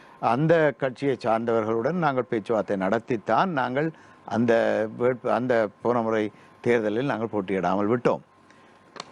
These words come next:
இந்த முறை நாங்கள், அ, ம-, உள்ளூராட்சி சபையிலே எங்களுடைய நலன்களை, எங்களுடைய மக்களுடைய நலன்களை,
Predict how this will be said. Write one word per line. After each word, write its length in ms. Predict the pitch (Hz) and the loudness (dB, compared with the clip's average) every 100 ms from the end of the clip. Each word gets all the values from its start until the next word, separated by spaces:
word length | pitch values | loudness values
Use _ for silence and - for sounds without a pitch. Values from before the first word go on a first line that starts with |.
| - - | -12 2
இந்த 360 | 151 208 226 | 4 4 2
முறை 520 | 190 165 139 151 185 - | 4 2 2 0 -2 -4
நாங்கள், 560 | 151 147 170 175 175 160 | -2 0 2 2 4 4
அ, 640 | 156 147 143 139 131 127 113 - 135 | 4 4 4 2 2 -2 -6 -12 -6
ம-, 40 | 139 | 0
உள்ளூராட்சி 1000 | 123 127 151 202 202 175 147 156 151 139 | 2 2 4 4 4 2 0 0 0 0
சபையிலே 640 | - 120 127 117 95 90 98 - | -2 0 2 2 0 -4 -10 -4
எங்களுடைய 560 | 127 156 147 147 147 | -2 2 2 2 2
நலன்களை, 760 | 131 131 127 127 131 135 135 139 - | 2 0 -2 0 0 2 0 -4 -6
எங்களுடைய 460 | 117 127 123 127 | -2 0 2 0
மக்களுடைய 560 | 117 110 123 113 117 110 | 0 -4 -2 0 0 0
நலன்களை, 560 | 107 107 104 104 110 | 0 -2 0 0 0